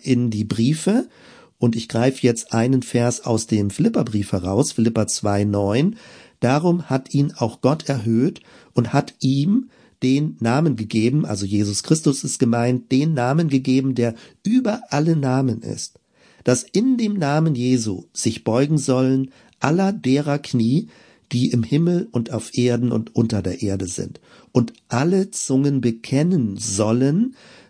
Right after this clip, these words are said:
dass Jesus Christus der Herr ist, zur Ehre Gottes des Vaters." Auch hier eine Zielangabe der Mission. Alle Knie werden sich beugen, alle Zungen sollen bekennen. Jetzt ist,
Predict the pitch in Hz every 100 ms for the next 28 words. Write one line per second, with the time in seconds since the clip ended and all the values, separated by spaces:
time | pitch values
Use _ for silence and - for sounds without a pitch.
0 | - 117 117 127 151 185 190 - 131 131
1 | 135 131 120 110 107 110 - 113 - 107
2 | 127 131 120 104 101 98 - 113 - 98
3 | - - - - _ _ _ _ _ _
4 | - 139 - 113 117 - - _ - 135
5 | 135 131 131 _ - - - 220 262 -
6 | 117 110 104 101 101 110 135 123 110 110
7 | - 113 104 90 - - - _ _ -
8 | 123 165 170 - 127 139 160 123 120 120
9 | 117 107 - 107 104 117 156 170 - -
10 | 123 143 156 165 - 123 120 131 139 -
11 | - - 110 117 127 127 117 113 - 117
12 | 117 98 85 - _ _ _ _ _ _
13 | - - 190 - -